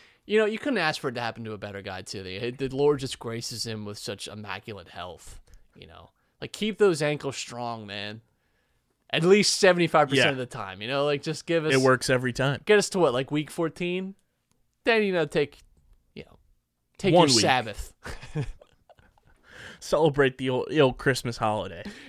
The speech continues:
Speaker 1: Yeah, yeah. Remember to keep Christ in Christmas, you know?
Speaker 2: <laughs> I mean, if the season ended today, the
Speaker 1: Remember to
Speaker 2: Eagles
Speaker 1: keep Carson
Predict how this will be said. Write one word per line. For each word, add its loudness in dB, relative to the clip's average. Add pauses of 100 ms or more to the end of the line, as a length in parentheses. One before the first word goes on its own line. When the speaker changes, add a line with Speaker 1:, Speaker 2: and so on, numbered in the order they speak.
Speaker 1:
Yeah, 0
yeah. -6 (200)
Remember 0
to 0
keep -8
Christ -4
in -12
Christmas, -10
you -8
know? -10
Speaker 2:
<laughs> -20
I -4
mean, 6
if 0
the -6
season 0
ended 0
today, 2
the -10
Speaker 1:
Remember 4
to 8
Speaker 2:
Eagles 0
Speaker 1:
keep -14
Carson 4